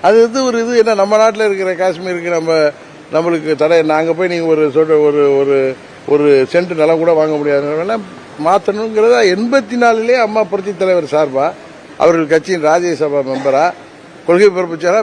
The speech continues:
பேசியிருக்காங்க. அதனால அவங்க வந்து இந்த மதம் அந்த மதம்னு இல்ல, எல்லா மதத்துக்கும் பொதுவானவர்.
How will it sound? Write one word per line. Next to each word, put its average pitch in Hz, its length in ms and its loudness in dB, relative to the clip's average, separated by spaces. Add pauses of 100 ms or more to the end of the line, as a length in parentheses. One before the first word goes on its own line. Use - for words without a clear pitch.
பேசியிருக்காங்க. 156 520 -6 (480)
அதனால 214 340 2
அவங்க 208 320 0
வந்து 220 540 0 (580)
இந்த 190 280 -2
மதம் 226 280 0
அந்த 202 200 -2
மதம்னு 196 400 -4
இல்ல, 151 320 -4
எல்லா 165 340 2
மதத்துக்கும் 185 400 -6
பொதுவானவர். 156 540 -2